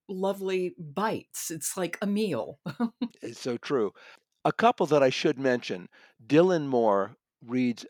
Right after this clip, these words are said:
Speaker 2: a, a remarkable story by Kate Silber called You Don't Look Anorexic. And it is about the other side of anorexia, which are, are people who are heavy and have, and have, uh, eating disorders.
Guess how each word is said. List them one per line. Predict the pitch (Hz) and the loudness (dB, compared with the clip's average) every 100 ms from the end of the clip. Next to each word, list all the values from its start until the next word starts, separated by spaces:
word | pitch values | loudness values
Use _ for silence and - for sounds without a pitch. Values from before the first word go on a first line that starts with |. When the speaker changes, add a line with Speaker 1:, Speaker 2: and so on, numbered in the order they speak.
| - | -8
Speaker 2:
a, | 123 117 - | -6 -6 -6
a | 120 | -6
remarkable | 113 139 190 247 - 127 110 | -4 -4 -4 -4 -4 -4 -4
story | - - 175 120 107 | -6 -2 0 0 -2
by | 113 107 | -4 -6
Kate | - 147 - | -6 -8 -6
Silber | - 131 117 101 - _ _ _ - | -2 -2 -2 -8 -14 _ _ _ -6
called | 117 101 - _ _ _ - | -4 -4 -6 _ _ _ -12
You | 127 | -10
Don't | 113 127 139 | 0 0 0
Look | 131 139 | -4 -6
Anorexic. | - 120 113 110 - - - - _ _ - | -6 -4 -2 -2 -4 -16 -18 -20 _ _ -10
And | 131 131 | -4 -2
it | 131 | 0
is | 135 135 | -2 -2
about | 147 165 170 - - 123 | 2 2 2 -4 -16 -6
the | 139 | 0
other | 147 170 208 | 2 2 0
side | - 170 | 0 0
of | 170 | 2
anorexia, | 151 143 156 175 - 107 - - _ _ | 2 2 2 0 -10 -12 -12 -18 _ _
which | - - | -10 -2
are, | 131 117 - - | 2 2 -2 -2
are | 117 | -2
people | - 165 151 | -2 -8 -4
who | 147 143 | 0 0
are | 135 | 0
heavy | 143 175 156 | -2 0 -2
and | 131 | -4
have, | 131 135 117 - - | -4 -4 -6 -16 -12
and | 127 | -10
have, | 120 135 123 | -6 -6 -4
uh, | 127 - | -6 -6
eating | 170 208 196 | -6 -6 -6
disorders. | 139 - 110 87 98 | -8 -6 -6 -6 -12